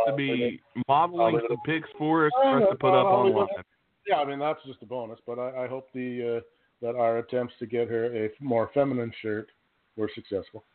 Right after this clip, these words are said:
Speaker 2: Yes. And we do thank you guys for listening. This has been our seventy-second episode of Wide Men Can't Jump. Hard to believe we're that deep
Speaker 1: Look,
Speaker 2: here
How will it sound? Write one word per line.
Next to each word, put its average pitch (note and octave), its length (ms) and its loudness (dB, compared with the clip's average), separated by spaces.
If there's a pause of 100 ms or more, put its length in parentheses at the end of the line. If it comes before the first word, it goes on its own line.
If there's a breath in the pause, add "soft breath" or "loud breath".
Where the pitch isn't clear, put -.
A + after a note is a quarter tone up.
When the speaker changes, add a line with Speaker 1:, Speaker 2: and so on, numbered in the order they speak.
(1080 loud breath)
Speaker 2:
Yes. - 200 -8 (640 loud breath)
And E3+ 260 4
we F#3 100 4
do A3+ 220 2
thank G3+ 240 0
you E3+ 60 -10
guys E3 340 2
for D3 100 -6
listening. D#3 460 -4
This D#3 180 -4
has D3 160 -2
been C#3 380 -2
our B2 300 0 (160)
seventy-second G3 1040 0
episode A2 680 -2 (420 soft breath)
of A2 160 -2
Wide A#2+ 280 2
Men A#2 200 -2
Can't B2 320 -4
Jump. A2 240 -2
Hard D#3+ 160 2
to C3+ 60 -4
believe A2 300 -2
we're G2+ 120 -4
that A#2 340 -4
deep A#2+ 240 0
Speaker 1:
Look, C#3+ 100 4
Speaker 2:
here A2 240 -2